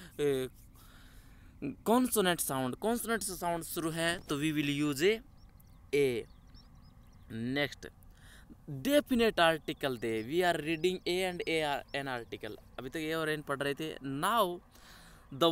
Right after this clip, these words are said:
word the is called the definite article। शब्द the है, उसको the भी बोलते हैं और the भी बोलते हैं। The word the is called the definite article। वर्ड the है वो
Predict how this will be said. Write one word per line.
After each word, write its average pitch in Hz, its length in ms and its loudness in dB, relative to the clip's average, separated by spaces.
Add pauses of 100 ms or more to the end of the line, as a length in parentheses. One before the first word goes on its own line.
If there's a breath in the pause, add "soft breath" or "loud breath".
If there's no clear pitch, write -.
word 220 420 10 (120)
the 196 420 8 (360)
is 185 200 4 (100)
called 196 340 4
the 180 100 4 (160)
definite 180 440 -2
article। 139 600 -4
शब्द 160 560 0
the 170 120 2 (140)
है, 208 160 -6 (380)
उसको 151 200 -8
the 147 280 0
भी 196 80 2
बोलते 196 320 -2
हैं 208 80 -4
और 160 60 -10
the 185 240 -4
भी 165 100 -6 (100)
बोलते 104 320 -8
हैं। 104 120 -18 (1120 loud breath)
The 170 200 6 (140)
word 202 580 4
the 214 440 4 (100)
is 185 260 -2 (200)
called 190 400 0
the 175 100 0
definite 185 680 -4 (120)
article। 143 520 -4
वर्ड 175 260 -2 (120)
the 160 160 0 (160)
है 196 240 -4 (340 loud breath)
वो 147 160 -4